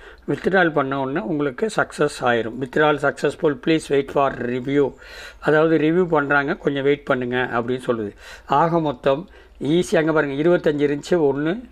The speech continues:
வந்துருச்சு, ஒண்ணு வந்து கிளியர் ஆயிடுச்சு. ஆக மொத்தம் இது மாதிரி நீங்க எடுத்துக்கலாம். ஓகேவா?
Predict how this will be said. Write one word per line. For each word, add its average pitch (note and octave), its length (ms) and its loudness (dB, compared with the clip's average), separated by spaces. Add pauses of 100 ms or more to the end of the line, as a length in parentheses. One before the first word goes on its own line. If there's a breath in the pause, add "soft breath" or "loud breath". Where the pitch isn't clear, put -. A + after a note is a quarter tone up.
(380)
வந்துருச்சு, C#3 360 -2 (440 loud breath)
ஒண்ணு D3+ 180 2
வந்து D3+ 420 -2
கிளியர் C#3+ 200 2
ஆயிடுச்சு. A#2 320 -4 (340 loud breath)
ஆக E3+ 320 2
மொத்தம் D3+ 420 -2
இது C#3+ 280 0
மாதிரி F3 340 2
நீங்க D3 300 0
எடுத்துக்கலாம். B2 600 -2 (380 soft breath)
ஓகேவா? C#3+ 460 2